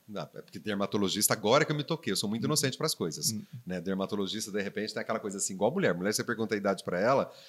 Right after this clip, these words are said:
Speaker 1: eu, pra mim, velho, eu tô cagando e andando. Eu falo minha idade, não tem problema nenhum.
Speaker 2: Eu, aliás, tô parecendo até adolescente, já tô com espinha na cara, olha.
Speaker 1: O que que você tá fazendo?
Speaker 2: É muita, tá, agora eu tô come-, comi errado, né? Eu via,
Speaker 1: Ah.
Speaker 2: fiz uma viagem mês passado e desandou,
Speaker 1: Pra onde
Speaker 2: né?
Speaker 1: você foi mesmo?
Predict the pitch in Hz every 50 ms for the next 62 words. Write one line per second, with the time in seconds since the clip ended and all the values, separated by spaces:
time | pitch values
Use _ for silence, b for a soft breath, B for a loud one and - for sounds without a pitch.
0 | B B - 156 196 196 - 160 127 127 160 190 165 147 110 95 - 127 - 123
1 | 113 110 113 117 147 196 175 139 101 90 95 101 101 - 123 117 113 110 101 85
2 | 92 104 120 117 107 - 110 101 95 - 98 87 92 98 104 117 135 160 160 117
3 | 80 69 - - - 117 113 117 120 131 147 143 151 - 151 147 151 160 156 -
4 | 175 170 170 175 165 156 135 - - 170 175 151 139 - 135 - - 147 127 -
5 | - - 151 151 143 131 113 - 143 151 160 143 117 113 120 135 143 131 - -
6 | - 233 247 240 - 196 - - - - 151 123 107 110 107 104 104 104 104 113
7 | 135 143 131 - _ _ _ _ _ _ - 104 104 110 120 127 127 139 127 110
8 | 104 - - 120 123 127 117 127 139 160 160 - 165 - 175 170 165 - - -
9 | 160 156 170 175 160 117 113 117 117 117 110 110 123 127 123 117 117 120 147 156
10 | - 180 165 151 160 156 143 123 127 120 123 123 117 113 120 120 113 - - 117
11 | 107 - - 131 139 139 139 139 147 147 135 135 139 143 123 117 135 143 160 131
12 | 120 110 101 104 104 104 117 143 170